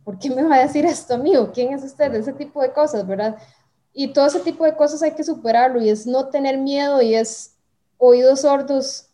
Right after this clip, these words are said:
Speaker 1: a comentarios que no van a aportar ningún tipo de valor.
Speaker 2: Ujú.
Speaker 1: Entonces,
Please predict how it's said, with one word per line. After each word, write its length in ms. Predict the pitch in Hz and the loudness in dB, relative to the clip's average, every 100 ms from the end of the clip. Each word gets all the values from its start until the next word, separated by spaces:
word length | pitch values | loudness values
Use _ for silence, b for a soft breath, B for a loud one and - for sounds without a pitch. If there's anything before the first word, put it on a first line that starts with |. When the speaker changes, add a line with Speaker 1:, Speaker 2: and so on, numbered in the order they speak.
| _ | _
Speaker 1:
a 440 | 220 208 202 196 190 | 0 2 2 2 0
comentarios 680 | 240 220 208 240 247 285 - | 0 0 0 2 2 0 -4
que 120 | 240 | -2
no 120 | 220 | 0
van 140 | 220 247 | 0 -2
a 40 | |
aportar 380 | - 220 226 226 | -4 -4 0 0
ningún 280 | 240 240 240 | 0 -2 -4
tipo 260 | 247 - 240 | -8 -6 -2
de 80 | 208 | 0
valor. 420 | 180 190 190 185 - _ _ | 0 -4 -6 -10 -18 _ _
Speaker 2:
Ujú. 420 | 101 92 185 - | -18 -16 -16 -8
Speaker 1:
Entonces, 640 | 214 214 240 240 226 208 | -6 -2 0 2 0 -2